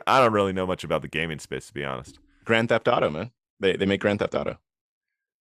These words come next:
Speaker 1: That's, that's Grand
Speaker 2: Yeah,
Speaker 1: Theft Auto.
Speaker 2: yeah.
Speaker 1: Uh, and there's a, oh, and, and Words With Friends in Farmville, right?
Speaker 2: For Zynga, yeah.
Speaker 1: For, for
Speaker 2: Yep.
Speaker 1: Zynga, yeah.
Speaker 2: Yep.
Speaker 1: So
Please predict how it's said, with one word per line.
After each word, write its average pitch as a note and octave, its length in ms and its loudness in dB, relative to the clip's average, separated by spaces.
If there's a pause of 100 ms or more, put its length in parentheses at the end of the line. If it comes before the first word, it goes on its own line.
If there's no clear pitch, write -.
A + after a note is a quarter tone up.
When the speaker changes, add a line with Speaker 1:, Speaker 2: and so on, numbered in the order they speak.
(120)
Speaker 1:
That's, - 640 -8 (420)
that's G2+ 280 0
Grand E2 220 -4
Speaker 2:
Yeah, D2+ 80 -2
Speaker 1:
Theft - 140 -10
Auto. B1 340 -6 (380)
Speaker 2:
yeah. A2+ 60 4
Speaker 1:
Uh, G2+ 400 4
and C3+ 160 0
there's C#3 180 4
a, C3 220 4
oh, C3 220 6
and, G#2+ 320 -2 (180)
and F#2+ 480 0 (100)
Words A#2 260 4
With A#2 160 4
Friends G#2+ 300 2
in F2+ 120 -2
Farmville, F2+ 580 -2
right? F#2+ 300 0 (880)
Speaker 2:
For G#2+ 100 0
Zynga, F#2+ 500 0
yeah. - 200 0 (260)
Speaker 1:
For, G#2+ 180 -10
for A#2+ 240 -2
Speaker 2:
Yep. G2+ 60 0
Speaker 1:
Zynga, F2 360 -4
yeah. F2+ 160 0 (240)
Speaker 2:
Yep. D#2+ 140 -8 (600)
Speaker 1:
So A2 580 2